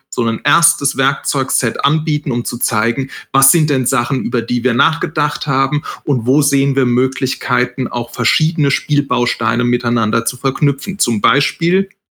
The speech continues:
und da kommen wir jetzt wieder zur Personagenerschaffung, welche Möglichkeiten oder welche Auswirkungen hätte es denn zum Beispiel, wenn es keinen Sturm auf die Stasi-Zentrale gegeben hätte?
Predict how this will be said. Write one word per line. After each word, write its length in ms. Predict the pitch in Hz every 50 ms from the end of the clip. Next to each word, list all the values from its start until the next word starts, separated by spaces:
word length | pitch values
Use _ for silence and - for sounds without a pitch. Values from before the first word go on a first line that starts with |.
| _
und 140 | - 131 113
da 80 | 117 113
kommen 260 | - - 123 120 117
wir 120 | 113 117
jetzt 260 | 113 107 107 - -
wieder 220 | 117 117 107 110 104
zur 200 | - - 113 -
Personagenerschaffung, 1200 | - 123 117 - 110 104 110 120 127 - 156 151 - 143 139 - - 143 139 - 156 151 147 - - - - - -
welche 300 | - 113 131 143 135 143
Möglichkeiten 1080 | 147 131 131 135 147 147 151 - - - - - - - 143 135 135 139 135 - 151 139
oder 220 | 127 120 113 107
welche 320 | 107 117 131 131 - 135 120 - _ _ _ _ -
Auswirkungen 720 | 143 151 165 - - 151 139 139 139 135 - 147 143 143 143
hätte 220 | 135 156 165 160 170
es 200 | - 123 - -
denn 200 | 147 131 123 117
zum 240 | - - 123 117 104
Beispiel, 680 | 117 113 110 107 - - - - 113 110 107 107 107 - - _ _ _ _ _ -
wenn 680 | 113 104 107 139 131 131 135 135 135 135 135 139 135 - _ _ -
es 140 | 139 -
keinen 800 | - - 151 147 151 156 156 156 156 156 156 156 156 156 156 165
Sturm 320 | 147 - - - 175 170 170
auf 140 | 170 151 -
die 80 | 180
Stasi-Zentrale 1000 | 165 - 175 175 175 190 175 156 - - - 120 107 - - 117 110 107 107 104 104
gegeben 500 | 113 - - - 113 117 110 110 110 101
hätte? 400 | - - 104 - - - -